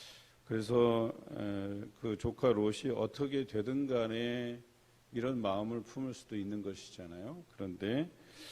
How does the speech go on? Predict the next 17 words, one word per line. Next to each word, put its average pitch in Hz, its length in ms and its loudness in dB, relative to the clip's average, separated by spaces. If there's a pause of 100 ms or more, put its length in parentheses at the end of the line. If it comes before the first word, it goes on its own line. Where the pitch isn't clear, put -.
(260)
에, 92 480 -6
이때 110 300 0
당시에 101 420 2
이제 95 180 -2
전쟁이 101 640 2
일어나는 92 560 -2
거죠. 98 580 -4
그래서 95 580 -4
롯이 104 640 0
소속된 101 880 -4
그 92 360 -8 (560)
소돔과 107 520 2
고모라 98 680 0
왕들이 98 1000 -2 (520)
이제 85 280 -12 (120)
그 85 200 -6 (220)
나머지, 90 720 -2